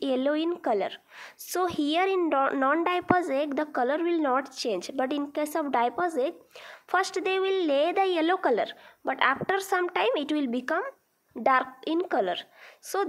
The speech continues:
these egg you have to provide the artificial incubation chamber for them. Then only they will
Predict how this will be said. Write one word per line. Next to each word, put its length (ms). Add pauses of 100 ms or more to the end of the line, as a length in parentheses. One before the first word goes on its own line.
these 320 (100)
egg 340
you 140
have 340
to 180 (140)
provide 480
the 120 (440)
artificial 880 (520)
incubation 760
chamber 440
for 300
them. 460
Then 280
only 340
they 200
will 240